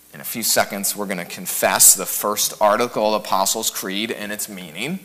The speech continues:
that Luther writes in the Small Catechism. Why we're gonna do this is because it helps, again, paint that picture of just how many things and how many different ways God provides for our day and life and just our body and our soul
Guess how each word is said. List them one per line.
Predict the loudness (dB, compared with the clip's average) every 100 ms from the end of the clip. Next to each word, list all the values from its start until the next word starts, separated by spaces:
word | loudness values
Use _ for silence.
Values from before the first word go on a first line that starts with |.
| -12 -16 -18 -20 -18
that | -14
Luther | -10 -10
writes | -6 -6 -6
in | -10
the | -10
Small | -8 -8
Catechism. | -10 -8 -8 -8 -14 -16 -16 -20 -20 -20 -20 -20 -20 -8
Why | 2 4
we're | 4
gonna | 0 -4 -4
do | -4 -4
this | -4 -4 -4
is | -6
because | -8 -6 -4
it | -4
helps, | 0 0 0 -2 -6
again, | -6 -4 -4 -8
paint | -12 -10 -10 -8
that | -6 -6 -6
picture | -14 -10 -6 -6
of | -6
just | -10 -10 -14
how | -6 2 4 4
many | 0 -2 -2
things | -6 -10 -10 -8 -8
and | -8
how | -8 -6
many | -6 -6
different | -6 -6 -6 -8
ways | -8 -8 -10 -12 -16 -12
God | -4 0 0
provides | -2 -8 -4 0 2 2 0 -4
for | -10 -8 -4 -2
our | -2 -4
day | -6 -10 -10 -10 -12 -16 -20 -18
and | -14 -12
life | -8 -8 -8 -10
and | -10
just | -6 -6 -4
our | -2
body | 2 4 4 2 -4
and | -2 0 2
our | 0 -2
soul | -2 -2 -4 -6